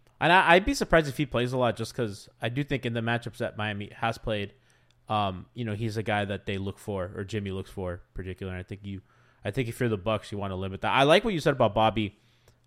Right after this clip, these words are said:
s-, kinda switching, 'cause I do think that Jimmy has always struggled with size, and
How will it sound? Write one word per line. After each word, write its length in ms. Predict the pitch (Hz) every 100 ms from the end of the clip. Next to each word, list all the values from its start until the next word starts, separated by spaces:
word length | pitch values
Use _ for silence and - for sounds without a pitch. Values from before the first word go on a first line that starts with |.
| _
s-, 80 | -
kinda 220 | - 117
switching, 340 | 95 113 107 101
'cause 160 | 104
I 100 | 101
do 160 | 98 113
think 240 | 117 113
that 300 | 113 104 87 _ _ _ _ _ _ _ _ _ 104
Jimmy 560 | 98 123 131 123 107 - -
has 280 | 113 104 110
always 300 | 117 123 120
struggled 340 | 123 113 113
with 140 | 107
size, 500 | - 101 92 90 - - _ _ _ _ _ -
and 460 | 104 98 90 85